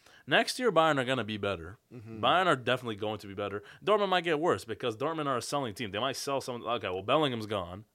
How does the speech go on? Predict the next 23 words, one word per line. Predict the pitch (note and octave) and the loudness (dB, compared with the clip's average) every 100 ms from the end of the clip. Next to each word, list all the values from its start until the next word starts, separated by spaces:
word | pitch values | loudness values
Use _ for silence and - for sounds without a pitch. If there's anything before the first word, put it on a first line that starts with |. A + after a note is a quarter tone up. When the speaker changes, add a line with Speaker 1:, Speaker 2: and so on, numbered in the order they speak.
| _ | _
Speaker 1:
Bellingham's | G#2 C#3 C3+ A2+ | -2 0 -2 -6
gone | G#2 G#2 | -4 -6
for | F#2+ F#2 | -6 -10
sure. | G#2+ E2 F2 - _ _ _ _ _ _ | -8 -10 -12 -16 _ _ _ _ _ _
Reyna, | F#2+ G#2 C3+ D3+ B2 B2 A#2 | -2 2 4 4 2 0 2
maybe | G#2 B2 A#2+ | 0 0 -2
Gio | B2+ B2+ | -2 0
Reyna | B2+ B2+ A#2 | -2 -2 -6
is, | A2+ | -6
might | G#2+ A2+ G#2 | -4 -6 -2
go. | A2 A2+ A#2 A2 - _ _ _ _ _ - | -2 -2 -4 -10 -20 _ _ _ _ _ -12
Who | A2+ B2+ | -6 -4
knows? | B2 A#2+ A#2+ A#2 | -2 -2 -2 -4
I | G#2 | -6
mean, | G#2+ G#2 | -6 -6
like, | G#2 G2+ F#2+ - _ _ _ _ _ _ _ _ | -4 -4 -6 -14 _ _ _ _ _ _ _ _
there's | A#2 A#2+ | -4 -2
some | - E3 | 2 4
other | F3+ E3+ D#3 | 4 2 0
players, | F3 F3 E3 C#3+ | 0 0 0 -2
man, | D3+ D3 | -4 0
that, | C#3+ | 0
like, | C3 B2+ A#2+ A2+ | 0 0 -2 -6